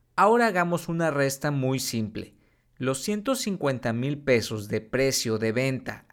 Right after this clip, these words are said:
a eso le vamos a restar el valor del costo actualizado,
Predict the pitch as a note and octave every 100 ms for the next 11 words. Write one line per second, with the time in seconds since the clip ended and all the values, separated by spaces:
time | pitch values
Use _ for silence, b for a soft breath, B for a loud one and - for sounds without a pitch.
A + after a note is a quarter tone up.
0 | - A2+ C3 F3 G3 F3 D#3 A#2+ B2+ D3
1 | C#3+ C#3 B2+ A2+ - A#2 A2 G#2 b b
2 | b b _ C3 B2 A#2+ A2 G#2+ B2 C#3+
3 | C3+ A#2+ C3 A#2 A2+ A2 A2 - D#3 D3
4 | - B2+ A#2 A#2 D3+ F3 G#3 - D#3 B2
5 | D3+